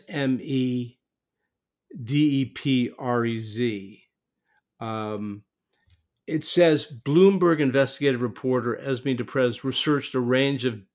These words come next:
death with dignity issues after becoming her father's end-of-life partner." And so to me, as I cast about,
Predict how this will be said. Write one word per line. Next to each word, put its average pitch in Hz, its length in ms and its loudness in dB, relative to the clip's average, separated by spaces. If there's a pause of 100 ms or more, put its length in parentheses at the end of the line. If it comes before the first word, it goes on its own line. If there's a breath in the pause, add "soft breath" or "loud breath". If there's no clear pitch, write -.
(140)
death 147 280 2
with 127 160 -4 (240)
dignity 135 720 0 (100)
issues 123 600 -4 (420 soft breath)
after 135 260 -6
becoming 131 720 -2 (220 soft breath)
her 131 100 2
father's 123 800 -2
end-of-life 117 1080 -4
partner." 110 640 -8 (1040 soft breath)
And 151 120 -6
so 160 220 4
to 165 160 2
me, 180 580 4
as 139 280 -6
I 143 100 -2
cast 165 460 -4
about, 131 520 -2